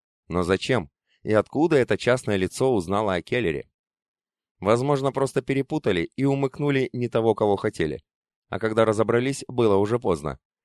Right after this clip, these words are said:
Возможно, к этому приложил руку сам Келлер, пообещав что-нибудь важное, поскольку вовремя понял, что его увозят из одной золотой клетки в другую,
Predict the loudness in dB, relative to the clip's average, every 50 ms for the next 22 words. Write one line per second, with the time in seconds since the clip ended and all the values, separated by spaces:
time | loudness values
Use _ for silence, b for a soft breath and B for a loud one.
0 | _ _ _ _ _ _ -2 0 0 0 2 2 2 2 2 0 -2 -2 0 -2
1 | 0 0 0 0 0 0 0 0 2 2 2 2 2 2 4 4 2 2 0 -2
2 | -2 -2 -2 -2 -2 -2 -4 -8 -8 -4 -2 -2 0 -2 -2 -4 -6 -10 _ _
3 | -6 -2 -2 -2 0 -2 -2 0 2 2 0 0 0 -2 -2 -2 -2 -4 -4 -2
4 | 0 2 2 2 0 -4 -8 -8 -12 _ _ _ _ _ _ _ _ -6 -6 -2
5 | 0 0 0 2 2 4 4 4 4 4 0 0 -2 -2 -2 -2 -2 0 0 -2
6 | -2 -2 0 2 2 4 4 4 4 4 4 4 2 2 2 0 0 -2 -2 -2
7 | -2 -2 -2 -2 -2 -2 0 0 0 0 0 0 -2 -2 -2 0 0 0 0 -2
8 | -4 -6 -2 -2 -2 0 2 2 0 0 -4